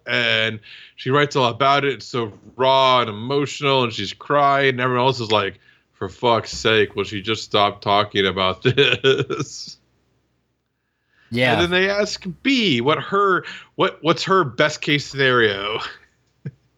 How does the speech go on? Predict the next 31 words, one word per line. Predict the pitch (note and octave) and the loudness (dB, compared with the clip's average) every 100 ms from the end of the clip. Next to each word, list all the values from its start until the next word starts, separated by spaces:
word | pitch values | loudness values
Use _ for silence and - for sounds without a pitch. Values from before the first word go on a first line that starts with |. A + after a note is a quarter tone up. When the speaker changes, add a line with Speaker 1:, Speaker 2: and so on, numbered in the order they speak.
| _ | _
Speaker 2:
Yeah, | A#2+ E3 F3 | -2 2 2
and | D3 B2+ | 0 -4
she, | - G#3 F#3 | -2 0 2
uh, | E3 C3 A2+ - _ _ _ _ _ - | 4 4 2 -6 _ _ _ _ _ -12
she | - | -8
says, | F3 F3 | -2 -2
"Well, | D#3+ G#3+ | 0 0
the | D3 | 0
best | F#3+ G#3+ - | 0 0 0
case | B2 C3+ - | 2 2 0
is | A#2 A2 | 0 2
I | A2+ | 2
don't | C#3 B2+ | 2 2
get | B2 A#2 - | 0 0 -2
covered | - C#3 C3 | 0 0 0
with | A#2 G#2 | 2 0
hair | - C3 C3+ | 0 2 2
up | A2 | 2
to | - | 0
my | G#2+ G2+ | 2 2
eyeballs | G2 G#2+ A2+ G2+ F#2 F#2 F#2+ F#2 | 2 2 2 2 2 2 0 -2
and | F#2 - - - - - - | -4 -4 -14 -20 -20 -20 -4
turn | C#3 A#2+ | 2 2
into | A2 A#2 | 4 4
a | G#2+ | 2
ravenous | F#2+ A2 A#2 G#2+ G#2+ G2 | 2 2 2 2 0 -2
killing | - B2+ B2 G#2 | 0 2 2 2
machine | F#2+ - G2 F#2+ F#2+ | 0 0 0 0 0
who | G2+ G2 | 0 0
enjoys, | G2 F#2+ A2+ A2+ A2 F#2+ | 0 0 2 4 2 2
uh, | G#2 F#2+ | 2 2